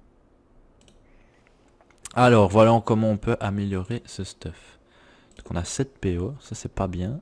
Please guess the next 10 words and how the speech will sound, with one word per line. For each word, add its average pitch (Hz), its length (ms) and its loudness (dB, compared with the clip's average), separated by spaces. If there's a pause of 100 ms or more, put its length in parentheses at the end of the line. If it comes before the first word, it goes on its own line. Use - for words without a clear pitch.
(220)
<laughs> - 220 -20
Parce - 240 -8
qu'on 110 140 2
peut - 180 -4
monter 101 380 0
qu'à, 87 500 -4 (1700)
que 110 380 2
à 87 340 0
six - 360 -8
normalement. 98 500 -4